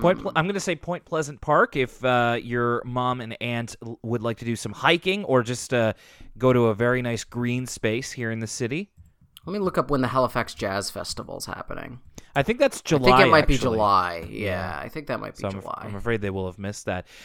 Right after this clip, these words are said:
Speaker 1: Anyway, there's generally no shortage of things to do, especially in the summer here in Halifax. That's just a list of a few of them. Um, a great place to look for listings kinda closer to the day would be the coast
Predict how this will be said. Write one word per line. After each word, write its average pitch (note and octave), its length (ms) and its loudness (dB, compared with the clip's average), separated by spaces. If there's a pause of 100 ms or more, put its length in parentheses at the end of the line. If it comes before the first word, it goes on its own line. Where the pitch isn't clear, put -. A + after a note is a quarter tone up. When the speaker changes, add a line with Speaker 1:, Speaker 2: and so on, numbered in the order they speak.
Speaker 1:
Anyway, F#3 340 6
there's D#3+ 220 0
generally F#3+ 480 4
no C3+ 260 2
shortage C#3+ 460 0
of A2 100 -6
things A#2+ 380 -6
to - 120 -8
do, A2+ 260 2
especially A2+ 640 -2 (260)
in G2+ 140 -8
the G2 80 -6
summer C#3+ 420 0
here F3 220 -4
in E3 60 -4
Halifax. D#3+ 500 -2
That's D3 240 4
just - 160 -6
a C#3 60 0
list B2+ 320 -2
of A#2 120 2
a G2 120 -4
few A#2 280 0
of C#3 120 -4
them. E3+ 240 0 (600)
Um, G2+ 680 0 (840)
a A#2 60 -2
great B2+ 320 0
place C3+ 340 -2
to - 80 -6
look B2 160 -2
for A2+ 200 0
listings A2+ 400 -4
kinda G#2+ 180 -6
closer A2 400 -4
to A#2+ 120 -10
the A2 100 -4
day G#2+ 200 -2
would G2+ 200 -6
be F#2+ 220 -4
the F2+ 100 -8
coast - 500 -8